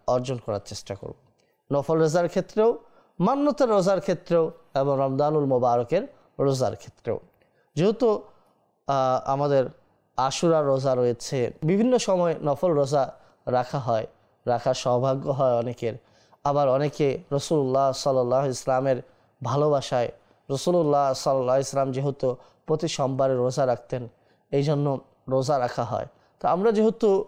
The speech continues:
মুমিন, রোজার সাথে আমাদের একটা সম্পর্ক আছে। রোজা এমন একটি ইবাদত যার প্রতিদান অনেক বেশি রয়েছে। তো যেহেতু আমাদের রোজা রাখার সৌভাগ্য হয়ে থাকে, তো সেক্ষেত্রে আমাদেরকে এই বিষয়গুলো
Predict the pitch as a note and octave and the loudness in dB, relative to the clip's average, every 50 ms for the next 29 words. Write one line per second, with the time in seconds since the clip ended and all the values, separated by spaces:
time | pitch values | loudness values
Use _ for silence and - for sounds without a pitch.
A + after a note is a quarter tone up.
0 | - C#3+ C#3+ D3 E3+ G3+ G#3+ G3+ F3 E3+ E3+ - - _ _ _ _ _ _ _ | -6 -4 -2 0 2 2 2 2 2 0 -2 -6 -12 _ _ _ _ _ _ _
1 | _ _ _ _ _ - - D#3 E3 D#3 D#3 G#3+ G#3+ - - F3 - F#3 D#3 D3 | _ _ _ _ _ -2 0 2 2 2 2 0 0 0 -2 -2 0 0 0 0
2 | D3+ D#3+ D#3+ E3 D#3+ D#3 - - - - - F#3 F#3 F3+ - A#3 A3 G3 - F#3 | 0 2 2 2 2 0 0 -4 -4 -2 -2 -2 -2 -2 -2 -2 -2 -2 0 0
3 | D#3+ C#3+ C3 - - - - B2+ - - _ _ _ _ _ _ _ _ _ _ | 2 2 0 -2 -4 -6 -4 -4 -4 -6 _ _ _ _ _ _ _ _ _ _
4 | _ _ _ _ _ _ _ - D3 D3+ D3+ D#3 F3+ E3 D#3 - - - - _ | _ _ _ _ _ _ _ -4 -2 0 0 0 0 0 0 -4 -6 -12 -20 _
5 | _ _ _ _ _ _ _ - D3+ D#3 F3+ G3+ F#3+ F3+ - - - E3+ - D#3+ | _ _ _ _ _ _ _ -4 -2 0 0 2 0 0 -2 -2 -2 -2 0 2
6 | D#3+ D3+ D3 D3 D3+ D3+ D3 C#3 C3+ C3 D3 C#3+ C#3 C#3 C3+ A#2+ - - _ _ | 0 2 2 2 2 2 2 0 0 0 0 0 0 0 -2 -4 -6 -12 _ _
7 | _ _ - E3+ E3 - G#3 F#3 F3 D#3 D3 C#3+ - - - C#3+ D#3+ F#3+ A3+ G3 | _ _ -4 -4 -4 -2 0 0 2 2 0 -2 -6 -6 -4 0 0 2 2 0
8 | D#3 C#3 D#3+ C#3+ - E3+ C#3+ C3+ C3+ C3 B2 - - - B2+ - - _ _ _ | 0 0 -2 -2 0 0 2 2 2 2 0 -2 -8 -8 -8 -8 -10 _ _ _
9 | _ _ _ _ _ _ _ _ _ - D3 C3 A#2+ A2 A2 - _ - - C#3+ | _ _ _ _ _ _ _ _ _ -2 -2 0 0 0 -4 -8 _ -8 -2 0
10 | D3+ D#3 D3+ D3+ C#3 C3+ C#3 C#3 C#3 B2+ B2+ C3+ C#3 D#3+ D#3 C#3+ C3+ - - C3+ | 0 0 0 0 -2 -2 0 0 0 0 0 0 0 0 0 0 0 0 -2 -4
11 | B2+ - D3 B2+ B2 C3 C3 B2+ - C3+ B2+ C3+ C#3 D#3+ E3 - D3+ A#2+ - - | -2 0 -2 0 0 0 -2 -2 -4 -6 -2 0 2 0 0 -2 -6 -8 -6 -8
12 | A#2 A2+ - _ _ _ _ _ _ _ - A#2+ - C3+ A#2+ - C3 - - C#3 | -12 -12 -14 _ _ _ _ _ _ _ -12 -10 -6 -6 -6 -6 -6 -4 -2 -2
13 | A#2 G#2+ A2+ A#2 A2+ B2+ A#2 - B2+ A#2+ A2+ A2 A2 - - C#3 C3 C3 B2 | -2 0 -2 -4 -6 -8 -8 -6 -4 -4 -4 -4 -6 -4 -4 -4 -4 -2 -4